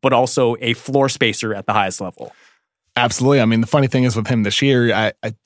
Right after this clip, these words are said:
Speaker 2: don't have the numbers in front of me, but I think he takes about eleven step back three pointers per game and, like, point eight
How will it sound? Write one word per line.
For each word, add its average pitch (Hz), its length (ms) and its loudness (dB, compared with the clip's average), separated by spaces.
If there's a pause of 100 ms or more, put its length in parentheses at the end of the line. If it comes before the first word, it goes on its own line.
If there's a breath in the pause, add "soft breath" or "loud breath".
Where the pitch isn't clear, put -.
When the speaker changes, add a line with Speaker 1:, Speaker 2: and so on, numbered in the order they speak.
(200)
Speaker 2:
don't - 100 0
have 113 100 0
the 113 60 -2
numbers 110 240 0
in 107 60 -4
front 139 180 0
of 127 60 2
me, 120 80 2
but 110 100 0
I 113 60 0
think 170 180 0
he 135 140 -2
takes 135 260 -2
about 110 340 0
eleven 123 460 2
step 117 280 -2
back 113 180 0
three 113 140 -4
pointers 110 340 -2
per 110 240 0
game 104 320 -2
and, 101 120 -2
like, 101 320 -4
point 139 320 -2
eight - 340 -2